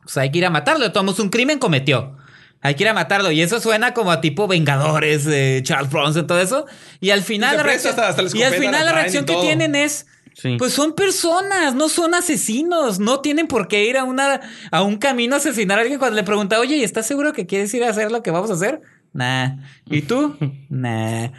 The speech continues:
Speaker 1: Y, y fíjate, y, y te lo comento porque, eh, hay otras personas que vieron la película y que dicen, "Ah, pero yo pensé que sí iban a ir a".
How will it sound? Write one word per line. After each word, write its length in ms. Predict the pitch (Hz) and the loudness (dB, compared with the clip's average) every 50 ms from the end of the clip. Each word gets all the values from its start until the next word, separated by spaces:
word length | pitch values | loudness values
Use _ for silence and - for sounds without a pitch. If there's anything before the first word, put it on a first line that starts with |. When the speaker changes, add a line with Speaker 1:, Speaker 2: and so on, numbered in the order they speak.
| - - - - - - - - | -18 -20 -20 -20 -20 -20 -20 -10
Speaker 1:
Y, 340 | - 175 190 196 208 196 190 | -4 0 0 2 2 0 0
y 20 | 185 | -2
fíjate, 380 | 185 247 247 240 240 175 151 143 | 0 0 0 0 0 0 0 0
y, 200 | 156 165 170 175 | 0 2 2 2
y 200 | 175 160 160 156 | 2 2 0 0
te 120 | 165 185 | 0 0
lo 100 | 175 170 | 0 0
comento 400 | 170 180 170 - - 180 - 262 | 0 0 0 0 0 0 -2 -2
porque, 800 | 262 269 247 220 - 196 175 165 156 151 147 143 139 139 135 131 | 0 -2 -2 -2 0 0 2 2 2 2 2 2 2 2 0 0
eh, 600 | - 139 139 135 135 131 131 127 127 127 127 123 123 | 0 0 0 0 0 0 0 0 0 -2 -2 -2 0
hay 180 | 139 147 160 185 | 0 2 2 2
otras 220 | 196 202 233 220 | 2 0 -2 -2
personas 300 | - 170 139 170 180 180 | -2 -2 -2 -2 -2 -2
que 80 | - 165 | 0 0
vieron 160 | 147 156 180 | 0 0 0
la 100 | 190 185 | -2 -2
película 380 | 160 147 151 151 147 214 226 208 | -2 -2 -2 -2 -2 -2 -2 -2
y 20 | - | -2
que 80 | - 160 | -2 -2
dicen, 180 | 147 165 151 156 | -2 -2 -2 -2
"Ah, 220 | 170 175 185 185 170 | 0 0 0 -2 -2
pero 160 | 180 165 165 | -2 -2 0
yo 240 | 160 165 196 196 - | 0 0 -2 -2 -4
pensé 380 | 226 220 208 208 - 214 208 208 | -4 -4 -4 -4 -4 -4 -4 -4
que 100 | 208 175 | -6 -6
sí 140 | 170 190 180 | -4 -2 -2
iban 200 | 175 185 185 175 | -2 -2 -2 -2
a 60 | 156 | -2
ir 120 | 143 139 156 | 0 0 0
a". 280 | 160 151 127 117 - | 0 0 -2 -2 -6